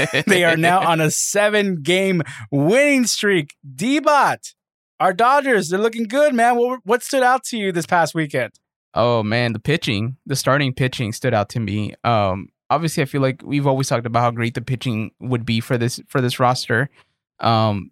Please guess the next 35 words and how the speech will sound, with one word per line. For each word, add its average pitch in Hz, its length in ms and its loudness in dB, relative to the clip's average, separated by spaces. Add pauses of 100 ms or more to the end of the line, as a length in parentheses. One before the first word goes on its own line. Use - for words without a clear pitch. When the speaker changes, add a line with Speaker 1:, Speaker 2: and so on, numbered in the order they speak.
Speaker 2:
but 131 320 -2
it's 131 180 -2
great 156 280 -2
to 143 140 -2
see 131 380 0
it 131 300 -2
be 123 160 0
consistent 120 960 -2
through 131 160 -2
the 120 120 0
series 110 480 0
because, 143 300 -2
again, 123 360 -2
we 120 100 -2
went 131 260 0
through 131 180 -2
that, 110 240 0
what, 107 180 -2
like, 113 160 -6
eleven 113 360 -2
game 117 280 -2
losing 135 320 -2
streak 165 400 -4
or 160 40 -2
something 131 220 -4
like 156 140 2
Speaker 1:
Yeah. 151 120 2
Speaker 2:
that 139 60 0
with, 131 220 -2
like, 113 160 -2 (340)
we 123 60 2
were 143 120 4
really 151 280 2
just 123 240 -4
getting 113 360 -4